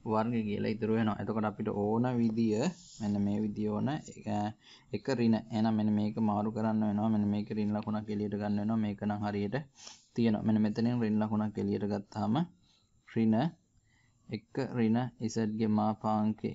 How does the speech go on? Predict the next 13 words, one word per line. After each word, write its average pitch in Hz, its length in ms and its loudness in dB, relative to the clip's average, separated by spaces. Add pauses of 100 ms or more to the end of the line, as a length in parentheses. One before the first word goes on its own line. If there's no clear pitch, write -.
වර්ගේ 113 560 0 (220)
වරක් 107 480 -2
එක 104 220 -8
ඍණ 104 340 0 (560)
W 107 400 0
ගේ 107 140 0
මාපාංකේ 107 680 -2 (120)
වර්ග 110 380 -2
කියලා 104 300 -4
අපිට 107 220 -4 (720)
අවශ්‍ය 104 380 -4
උත්තරය 101 300 -6
හදාගන්න 101 560 0